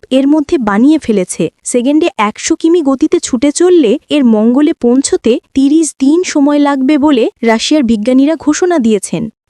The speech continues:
পৃথিবীর শ্রেষ্ঠ জীব মানুষের দ্বারা সৃষ্ট বিজ্ঞান আজ ত্রিশ দিনেই মঙ্গল গ্রহে পৌঁছার স্বপ্নকে বাস্তবায়ন করে ফেলেছে। আশা করি প্লাজমা প্রযুক্তির এই রকেট দিয়ে খুব শীঘ্রই তারা মঙ্গল অভিযান শুরু করবে।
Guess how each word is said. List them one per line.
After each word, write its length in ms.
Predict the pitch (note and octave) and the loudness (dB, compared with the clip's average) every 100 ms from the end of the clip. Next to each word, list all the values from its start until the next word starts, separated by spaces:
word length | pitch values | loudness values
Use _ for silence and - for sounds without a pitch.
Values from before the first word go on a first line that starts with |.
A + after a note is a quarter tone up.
| - - - | -20 -18 -8
পৃথিবীর 520 | C#4+ D4 E4+ F4+ F#4 | -6 -4 -2 -2 -2
শ্রেষ্ঠ 460 | - - A3 - - E4 | -4 -4 -4 -6 -6 -6
জীব 240 | - E4 A#3 | -4 -4 -4
মানুষের 500 | F3 G3 B3 F4 C#4+ | -4 -4 -4 -6 -6
দ্বারা 220 | D#4 E4 D#4+ | -6 -6 -6
সৃষ্ট 380 | - A3+ - F4+ B3 | -8 -8 -6 -6 -6
বিজ্ঞান 480 | F#3+ F#3 A#3 E3+ A3+ - - - _ | -6 -8 -6 -6 -6 -12 -20 -20 _
আজ 160 | C4+ C#4+ - - | -6 -4 -8 -10
ত্রিশ 320 | G#3+ D4 F4+ A3 | -4 -4 -4 -6
দিনেই 420 | F#3+ C#4 C#4 A#3+ | -2 0 2 2
মঙ্গল 460 | D4+ G#3 A#3 C#4 D4+ | 2 2 0 0 -2
গ্রহে 280 | C4 C4+ D4 - | -2 -2 -2 -4
পৌঁছার 380 | F#3+ F#3+ - B3+ | -8 -8 -6 -6
স্বপ্নকে 680 | - G#3 F#3+ - D#4 - A3 | -6 -8 -8 -4 -4 -2 -4
বাস্তবায়ন 640 | C4+ D#3+ - - A#3 F3 F3 | -2 -4 -4 -4 -4 -4 -6
করে 220 | F#3+ F3+ | -6 -6
ফেলেছে। 440 | - E3 - - - - _ _ _ _ _ _ _ _ _ - | -6 -8 -8 -10 -12 -20 _ _ _ _ _ _ _ _ _ -4
আশা 320 | A3+ - D#4 | -4 -2 -6
করি 260 | - D4+ D#4 | -4 -4 -4
প্লাজমা 520 | - G3 F#3+ - D#4 | -4 -4 -2 -2 -2
প্রযুক্তির 560 | F4 D#4+ - D#4+ - D#4+ | -2 -4 -4 -6 -2 0
এই 140 | D#4+ B3 | 0 -2
রকেট 380 | F3+ - D#4 | -4 -4 -6
দিয়ে 280 | C4+ G#3 F#3 D#4 _ _ _ | -6 -4 -2 -4 _ _ _
খুব 160 | - G4 - | -2 -2 -2
শীঘ্রই 520 | - C4 A#3 E4 F#4 | -6 -6 -4 -2 -2
তারা 260 | D#4+ A#3 C#4+ | -2 -2 0
মঙ্গল 440 | B3+ C#4+ D4+ C#4 G#3 | 2 2 2 0 -2
অভিযান 360 | G3+ G3 F3+ | -4 -4 -4
শুরু 260 | F3 G#3+ F3 | -4 -6 -8
করবে। 340 | - F3+ F3+ | -6 -6 -6